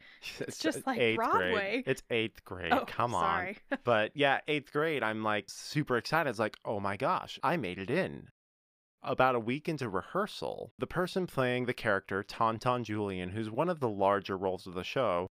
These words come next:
Speaker 1: wound up leaving. And so the teacher approached me and asked me to play Tauntaun. And you can imagine, my, my, I had a grin from ear to ear. Later on in the show, there was kind of a nickname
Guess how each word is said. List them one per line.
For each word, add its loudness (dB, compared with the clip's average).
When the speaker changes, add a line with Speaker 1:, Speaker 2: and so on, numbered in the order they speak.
Speaker 1:
wound 6
up 0
leaving. -4
And -2
so -2
the -2
teacher 0
approached -2
me -2
and -2
asked -2
me -2
to -6
play 0
Tauntaun. 0
And -2
you -4
can 0
imagine, 2
my, 2
my, 2
I 2
had 0
a 0
grin 0
from -4
ear -2
to -6
ear. -2
Later 6
on 4
in 2
the 2
show, 4
there 4
was 0
kind 2
of -2
a 6
nickname 0